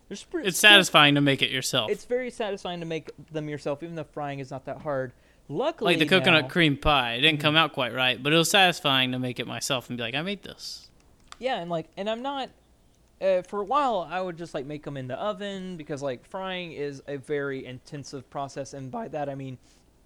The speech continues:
Speaker 1: dropping 'em in one by one and dodging back really quickly because you're afraid of getting hit with the oil. That's no fun, and that's usually what stops a lot of people from frying. But we have
Speaker 2: Yeah.
Speaker 1: an air fryer now, which is very cool. If you don't, if you do, like, a decent amount of frying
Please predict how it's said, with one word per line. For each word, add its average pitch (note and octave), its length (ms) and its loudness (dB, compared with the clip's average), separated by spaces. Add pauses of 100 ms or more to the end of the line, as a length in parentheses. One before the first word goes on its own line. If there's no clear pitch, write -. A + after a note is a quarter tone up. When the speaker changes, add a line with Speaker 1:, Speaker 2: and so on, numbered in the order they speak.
(640)
Speaker 1:
dropping F#3+ 440 -2
'em E3 100 -2
in D#3 160 -4
one D#3 220 -4
by D#3 160 0
one C#3+ 360 -4
and B2+ 380 -10
dodging C#3 440 -2
back C3 280 -6
really C#3 200 -6
quickly D#3 380 -8
because C3+ 280 -10
you're B2+ 80 -6
afraid C3+ 240 -6
of B2+ 80 -6
getting C3+ 180 -8
hit C#3 160 -8
with C#3 100 -8
the - 80 -10
oil. C#3 340 -4 (280)
That's G#4+ 220 -10
no C#3 140 -4
fun, B2 280 -6
and E3 120 -10
that's G3 140 -12
usually D#3+ 220 -8
what C3+ 120 -6
stops C3+ 260 -6
a C3+ 40 -16
lot C3+ 140 -6
of C#3 100 -10
people D3 260 -8
from C3+ 220 -12
frying. C3 460 -8 (440)
But D3 140 -2
we G3 140 -6
have A#3+ 140 -4
Speaker 2:
Yeah. C#3 60 -4
Speaker 1:
an - 120 -12
air G#3 180 -6
fryer C3 360 -8
now, A#2+ 200 -8
which D#3+ 120 -14
is A#2 180 -12
very C#3 540 -6
cool. C#3 280 -6
If C#3 100 -12
you B2+ 120 -8 (200)
don't, E3+ 300 -4
if D#3 140 -18
you E3 60 -10
do, A3+ 180 -10
like, G#3+ 160 -8
a D#3 40 -8
decent D#3 320 -10
amount D3 200 -8
of - 60 -14
frying C#3+ 460 -8